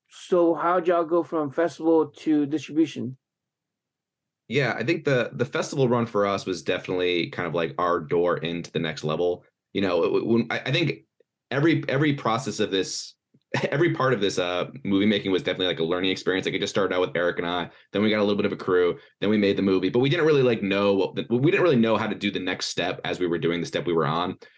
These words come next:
Speaker 2: So we had no idea really what to do for distribution, but we knew we wanted to do a festival run. So, um, our first fest was, um, Midwest Weird Fest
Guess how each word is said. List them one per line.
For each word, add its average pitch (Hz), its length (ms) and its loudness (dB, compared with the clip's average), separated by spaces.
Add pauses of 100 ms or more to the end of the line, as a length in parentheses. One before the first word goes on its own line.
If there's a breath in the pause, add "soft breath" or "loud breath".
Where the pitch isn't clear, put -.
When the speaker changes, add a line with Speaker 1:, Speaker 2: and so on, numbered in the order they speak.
(220 soft breath)
Speaker 2:
So 131 100 2
we 147 120 2
had 143 120 0
no 123 160 4
idea 101 360 2
really 87 180 2
what 87 160 -2
to - 60 -14
do 90 120 -2
for - 80 -4
distribution, 90 600 -2
but 87 80 2
we 92 100 2
knew 113 180 4
we 104 120 4
wanted 95 180 0
to - 60 -12
do 87 80 -2
a 78 40 -2
festival 69 380 -6
run. 71 240 0 (280 soft breath)
So, 92 760 2
um, 85 540 -4
our 101 80 -6
first 120 240 0
fest 107 240 -2
was, 95 260 0
um, 85 340 -4
Midwest 104 360 0
Weird 98 200 2
Fest 90 440 -6